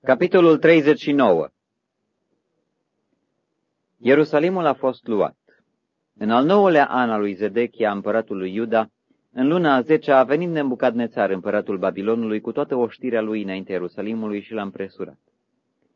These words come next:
Iar în anul al unsprezecelea al lui Zedechia, în ziua a noua a lunii a patra, au pătruns în cetate.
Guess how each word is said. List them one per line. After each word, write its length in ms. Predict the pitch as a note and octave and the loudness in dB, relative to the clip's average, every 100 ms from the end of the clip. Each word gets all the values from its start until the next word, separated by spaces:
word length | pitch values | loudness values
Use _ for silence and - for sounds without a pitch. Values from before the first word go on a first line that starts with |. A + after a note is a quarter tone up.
| _ _ _ _ | _ _ _ _
Iar 240 | - G#2+ B2+ | -2 2 4
în 140 | C3+ | 4
anul 260 | D#3+ F#3+ E3+ | 2 0 0
al 260 | - B2 | 2 2
unsprezecelea 840 | C3+ C#3 - G#2+ G2+ G#2+ A2+ G2+ G2+ | 0 -4 -4 -4 -2 -2 0 0 2
al 180 | G#2+ | 0
lui 120 | G#2 F#2 | 0 -2
Zedechia, 540 | G#2+ G#2+ C3 - G#2 | -4 0 -2 0 0
în 180 | G2+ G2+ | 0 -4
ziua 300 | F#2+ C#3 D3+ | -4 0 2
a 40 | B2 | 2
noua 380 | C3+ C3 G2+ | 2 2 2
a 60 | F#2 | 2
lunii 260 | G#2 A2 F#2+ | 0 -2 -2
a 80 | |
patra, 400 | F#2 C#3 - B2+ | -4 -4 -2 0
au 160 | - A#2 | 2 0
pătruns 420 | B2 A2 B2 A#2 | 0 -4 -4 -6
în 100 | G#2+ | -10
cetate. 460 | G2+ F#2+ D#2+ - | -8 -8 -8 -10